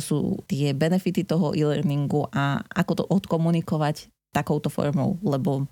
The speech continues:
niečo tam chýba z toho prezenčného vzdelávania a zasa niečo je tam navyše, čo môže ten e-learning dodať.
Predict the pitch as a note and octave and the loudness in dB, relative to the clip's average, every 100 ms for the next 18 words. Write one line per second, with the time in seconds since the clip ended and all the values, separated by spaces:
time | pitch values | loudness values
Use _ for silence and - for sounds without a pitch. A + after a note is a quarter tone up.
0 | _ - E3 D3+ - C#3+ - F3+ F#3+ - | _ 2 2 2 -2 -2 0 0 0 0
1 | E3+ D#3+ E3+ D#3 - D#3+ E3 - C#3+ C#3+ | -2 0 0 0 0 0 0 0 0 2
2 | C#3+ C3+ - C#3 - C#3+ C3+ C3+ - C#3 | 0 0 0 0 0 0 0 0 0 2
3 | E3 F3+ D#3+ D#3+ - C3+ E3 D3 C#3+ B2+ | 2 2 0 -2 -2 0 0 2 0 0
4 | B2 - D3 C#3 C#3 C#3 - - - | -2 0 0 0 -2 0 0 -2 -4